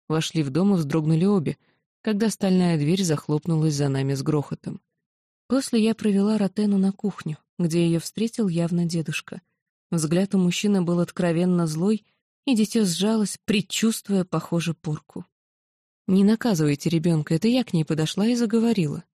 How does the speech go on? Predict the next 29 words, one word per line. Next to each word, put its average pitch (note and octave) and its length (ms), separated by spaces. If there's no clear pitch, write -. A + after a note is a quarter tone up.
«Она D#3+ 300
не E3+ 220
имела E3+ 340
права D#3+ 400
отвечать E3 680
Сахтине», C#3 800
не A#3+ 160
глядя E3+ 300
на D3+ 80
меня, D3 320
сообщил D#3 500
инереец. D3 680
«Это F3 320
было C#4 240
бы C4 160
невежливо F#3 640
с - 120
её G3 200
стороны». E3+ 580
Я E3 140
прошла D3+ 360
к - 60
столу, D3+ 380
села, G3+ 360
усадив E3 440
ребёнка D#3 420
рядом. E3 360
И, A#3+ 100
глядя A#3 460